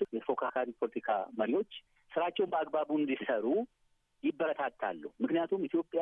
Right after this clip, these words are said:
ዘላቂ የሆነ ሰላምና ዘላቂ የሆነ ትክክለኛ ዲሞክራሲ ሊኖር የሚችለው የመድበር ፓርቲ ስርዓት፣ እ፣ ሲገነባ እንደሆነ መንግስት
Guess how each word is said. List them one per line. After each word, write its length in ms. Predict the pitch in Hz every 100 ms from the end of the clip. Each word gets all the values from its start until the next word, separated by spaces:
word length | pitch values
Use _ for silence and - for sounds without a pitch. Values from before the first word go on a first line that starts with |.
| 185
ዘላቂ 420 | 113 131 160 175 - 185
የሆነ 340 | 160 156 151 185
ሰላምና 500 | 139 131 135 135 156 233 - - - -
ዘላቂ 360 | 131 165 - - -
የሆነ 320 | 143 143 156 240
ትክክለኛ 500 | - - - - 156 139
ዲሞክራሲ 440 | 131 127 131 127 202 247 - -
ሊኖር 320 | 254 294 339 -
የሚችለው 500 | 262 - - - 220 - _ -
የመድበር 840 | 113 120 123 120 - - 143 - 151
ፓርቲ 340 | 151 139 _ 170 196 247
ስርዓት፣ 400 | - 139 143 147 - - _
እ፣ 180 | 120 110 -
ሲገነባ 560 | - - 123 117 - 117
እንደሆነ 360 | - - - 277
መንግስት 400 | 247 - - -